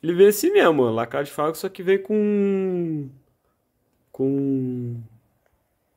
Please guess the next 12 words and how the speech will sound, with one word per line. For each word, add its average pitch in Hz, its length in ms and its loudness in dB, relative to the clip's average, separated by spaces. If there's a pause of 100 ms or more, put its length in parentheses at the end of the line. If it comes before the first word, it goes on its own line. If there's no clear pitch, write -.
(200)
com 147 140 -8
o 147 40 -4
disco 156 320 -6
Greatest 175 540 0
Hits. - 800 -8
Ele 131 120 -8
vem 147 200 -4
lacrado 175 420 0
de - 60 -16
fábrica 180 400 -2
assim 233 240 -4
mesmo. 156 320 -4